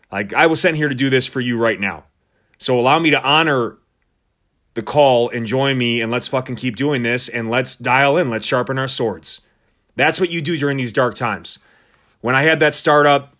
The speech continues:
that had investor money behind it and all my sweat equity into it, all the savings I had to,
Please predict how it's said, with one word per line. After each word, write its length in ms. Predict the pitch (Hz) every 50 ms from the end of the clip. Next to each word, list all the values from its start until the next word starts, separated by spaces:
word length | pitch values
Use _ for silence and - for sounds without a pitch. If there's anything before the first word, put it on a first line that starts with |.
| _ _ _ _ _ _ _ _ _ _
that 220 | - 120 120 113
had 340 | 107 113 127 127 123 117 107
investor 460 | 113 113 113 117 135 135 - - 151
money 380 | 131 131 127 127 127 127 120 117
behind 480 | 104 120 117 113 131 127 127 123 120 123
it 180 | 123 131 127 -
and 120 | 110 113 117
all 160 | 123 131 135
my 140 | 139 139 131
sweat 300 | 127 - - 143 127 123
equity 560 | 123 120 123 - 127 123 120 117 110 - - _ _ _ _ _ _ _ _
into 420 | 120 131 135 127 - - 131 123
it, 220 | 120 120 120 - - _ _ _ _ _ _ _ _ _ _ _ _ _
all 420 | - 104 123 127 131 131 131 127
the 120 | 120 123 113
savings 640 | - - 156 147 143 135 143 143 135 131 127 110 -
I 220 | 113 117 123 123
had 260 | 120 123 123 123 117 104
to, 440 | - - 131 127 123 120 117 110 104